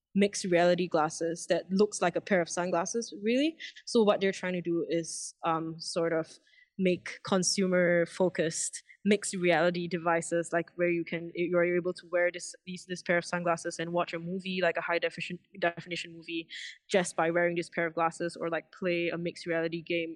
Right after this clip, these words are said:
And, like, what's really cool about, um, Nreal,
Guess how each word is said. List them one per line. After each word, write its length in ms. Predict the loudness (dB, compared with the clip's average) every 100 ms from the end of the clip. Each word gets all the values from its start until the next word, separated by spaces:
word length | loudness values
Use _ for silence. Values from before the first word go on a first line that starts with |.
| -4
And, 240 | -4 -4 -8 -16 -18 -20 _ _ -2
like, 160 | 0 2
what's 240 | -2 -2
really 200 | -6 -6
cool 240 | -6 -4 -2
about, 280 | -2 -4 -6 _ _ _ _ _ -4
um, 240 | -4 -2 -4
Nreal, 540 | -4 -2 0 2 0